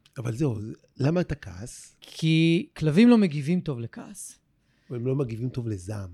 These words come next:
Speaker 1: אני אגיד.
Speaker 2: גם לכעס.
Speaker 1: אז אולי
Speaker 2: לזעם
Speaker 1: צריך
Speaker 2: עוד
Speaker 1: לדבר
Speaker 2: יותר הם מגיבים לא טוב. הם, הם... או שהם יכולים להגיב בתוקפנות חזרה, או שהם יגיבו ב-,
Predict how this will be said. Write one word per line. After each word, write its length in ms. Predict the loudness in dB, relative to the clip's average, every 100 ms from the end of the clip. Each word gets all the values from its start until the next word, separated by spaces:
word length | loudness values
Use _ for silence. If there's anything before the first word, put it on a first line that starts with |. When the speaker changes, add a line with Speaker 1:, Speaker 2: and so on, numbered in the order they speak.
| -14
Speaker 1:
אני 140 | -14
אגיד. 240 | -16 -16 -20 -20 -20 -2
Speaker 2:
גם 160 | 4 4
לכעס. 720 | 4 0 -2 -6 -10 -18 _ -14
Speaker 1:
אז 120 | -2
אולי 180 | 2 4
Speaker 2:
לזעם 320 | 4 6 6
Speaker 1:
צריך 100 | 8
Speaker 2:
עוד 120 | 6
Speaker 1:
לדבר 20 | 6
Speaker 2:
יותר 260 | 4 2
הם 80 | 2
מגיבים 420 | 0 -2 -2 -2
לא 100 | -2
טוב. 440 | -4 -4 -6 -10 _ -8
הם, 260 | -4 -2 -4 -4
הם... 360 | -2 -2 -4 -6 _ _ _ _ 4
או 100 | 6
שהם 260 | 6 6
יכולים 340 | 6 4 4 4
להגיב 480 | 2 0 2 2
בתוקפנות 520 | 2 -2 0 0 0 -2
חזרה, 600 | -4 -6 -6 -2 -2 -2 -6 _ _ _ _ 0
או 100 | 0
שהם 320 | 4 6 6
יגיבו 500 | 4 4 2 2 2
ב-, 80 | 2